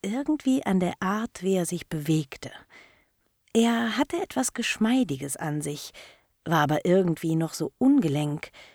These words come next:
wie ein junger, aber vielversprechender Hengst. Oh, ich fand ihn einfach sexy. Und ich hatte Angst.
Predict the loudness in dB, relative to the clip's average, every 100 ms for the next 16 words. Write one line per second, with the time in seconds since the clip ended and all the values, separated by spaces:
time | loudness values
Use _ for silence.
0 | _ _ _ _ -8 -4 -4 0 2 4
1 | 4 4 4 0 -4 -8 -18 _ -2 0
2 | 2 2 -2 -6 -2 0 0 -2 -4 -4
3 | -6 -4 -4 0 0 0 -2 -4 -6 -6
4 | -6 -8 -8 -14 _ _ _ _ _ _
5 | _ -2 -2 -6 -12 -20 _ _ _ -10
6 | -10 -6 -2 -2 -2 -2 -2 -2 -4 -2
7 | -2 -6 -10 -8 -6 -6 -6 -6 -6 -8
8 | _ _ _ _ _ _ _ _ _ 4
9 | 4 0 -12 -20 -20 _ _ _ _ _
10 | _ -2 -2 -2 -4 -4 -4 -10 -16